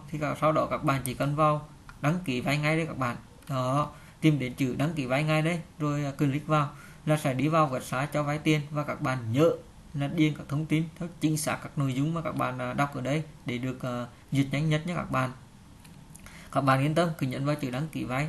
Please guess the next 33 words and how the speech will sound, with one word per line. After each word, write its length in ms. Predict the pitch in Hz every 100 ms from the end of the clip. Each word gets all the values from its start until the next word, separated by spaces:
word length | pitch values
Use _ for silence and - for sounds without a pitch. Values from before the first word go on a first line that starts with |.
| 160
là, 280 | 143 139 135 - - -
à, 80 |
giao 180 | 135 139
diện 160 | 147 131
hiện 200 | 123 117
ra, 220 | 131 156 -
bạn 260 | 131 123
nhớ 80 | 120 131
điền 180 | 143 139
cho 60 | 147
chính 120 | 131
xác 220 | 135 123
là 60 | 135
được. 280 | 135 131 - - - - - - - - - -
À, 480 | 151 143 143 139 135 - - -
ngoài 200 | 156 165
ra 280 | 160 160 196 160
nếu 200 | 131 131
các 160 | -
bạn, 260 | 156 147 139
à, 200 | 135 131 - - -
chưa 100 | 185
có 140 | 190
thẻ 200 | 160 131
A 80 | 123
T 100 | 147
M 280 | 170 156 175
thì 100 | 170
các 160 | 143 139
bạn 180 | 135 131
có 80 |
thể 160 | 127 139
đăng 180 | 135